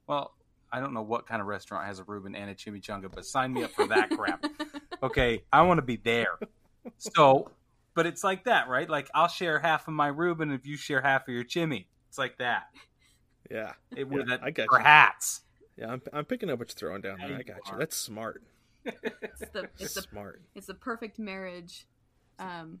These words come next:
Speaker 2: solution for hats.
Speaker 1: Yeah.
Speaker 3: Money-saving life hack.
Speaker 1: Yes, you
Speaker 3: Right
Speaker 1: heard
Speaker 3: there.
Speaker 1: it here.
Speaker 2: <laughs> You heard it
Speaker 3: That
Speaker 2: here
Speaker 3: is.
Speaker 2: first.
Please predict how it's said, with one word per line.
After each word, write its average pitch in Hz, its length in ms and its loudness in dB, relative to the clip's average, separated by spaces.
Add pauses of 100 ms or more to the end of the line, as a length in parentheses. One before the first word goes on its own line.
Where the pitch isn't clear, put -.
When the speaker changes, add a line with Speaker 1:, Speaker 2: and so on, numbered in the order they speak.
(140)
Speaker 2:
solution 175 640 -12
for - 80 -18
hats. 175 400 -18
Speaker 1:
Yeah. 107 320 -10
Speaker 3:
Money-saving 135 840 -4 (240)
life 107 320 -12
hack. - 320 -14 (440)
Speaker 1:
Yes, 147 540 0
you 135 140 -6
Speaker 3:
Right 135 60 -2
Speaker 1:
heard 156 180 6
Speaker 3:
there. 98 140 -2
Speaker 1:
it 151 40 -10
here. 147 380 -2 (560)
Speaker 2:
<laughs> 147 80 -12 (640)
You 440 160 0
heard 339 200 -6
it 233 200 -6
Speaker 3:
That - 0 -
Speaker 2:
here 302 240 -8
Speaker 3:
is. - 120 -10
Speaker 2:
first. 294 540 -6